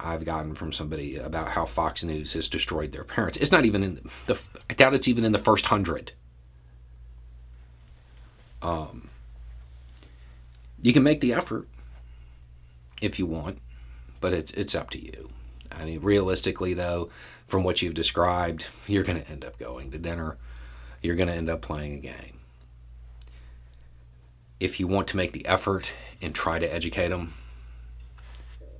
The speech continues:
go this route. Um, or show 'em this video. <laughs> Show 'em this video and explain that this is, this is what their retirement, their choice of retirement leisure activity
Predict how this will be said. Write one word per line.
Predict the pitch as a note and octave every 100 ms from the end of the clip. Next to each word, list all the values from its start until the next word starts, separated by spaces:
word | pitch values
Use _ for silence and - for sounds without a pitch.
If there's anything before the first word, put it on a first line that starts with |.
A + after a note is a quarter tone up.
| - - - -
go | F2+ F2+
this | E2 E2+ -
route. | F2+ D#2 - - - - -
Um, | E2 D#2+ D2+ C#2+ C2+ - - - - -
or | G#2 C#3+ G3 E3 - - - - - - - - - - -
show | - E3+ F#3+ G#3+
'em | G3
this | F3 -
video. | A2 F#2 D2+ - - - - - - - -
<laughs> | - - - - - - -
Show | - - - B2+ C#3+
'em | B2+
this | A#2+ A2
video | G2+ F#2+ D2+ A#1+ - - - - - - - G#2+
and |
explain | A2+ - A#2+
that | A2+ G2+
this | C#3 C#3+
is, | C#3 - - - -
this | B2 -
is | B2 A2
what | G#2 A#2+ G#2 - - - - - - - - - - -
their | - A#2+ A#2+
retirement, | A#2 - - G#2+ F2+ E2 E2
their | G2
choice | C#3 - A#2 G#2 F#2+ -
of | - G2+
retirement | F#2+ F#2 - A2+ A2 G#2 F#2+
leisure | E2+ G#2 G#2+ F#2+
activity | E2 E2 - D#2+ D2+ - -